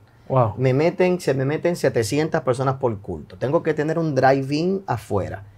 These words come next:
Speaker 2: Todavía yo tengo un drive-in. Van sesenta carros afuera y tengo gente adentro. Lo que tengo es una hora y media para predicar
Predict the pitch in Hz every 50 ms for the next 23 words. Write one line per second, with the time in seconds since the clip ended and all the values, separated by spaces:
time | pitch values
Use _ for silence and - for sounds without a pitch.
0 | - - - - - 127 127 139 185 208 202 196 196 190 180 170 160 147 131 104
1 | 101 95 98 107 139 180 - - - 143 - - 170 196 196 - 185 180 - 185
2 | 180 175 175 165 160 151 170 180 185 190 180 165 - - 156 170 165 151 151 147
3 | 147 156 143 127 92 82 95 92 - - - - - - - - - - - 139
4 | 139 127 127 - 202 220 208 180 180 185 185 175 156 151 151 147 139 131 135 139
5 | 135 135 123 117 117 107 107 95 - 98 92 90 90 - - - -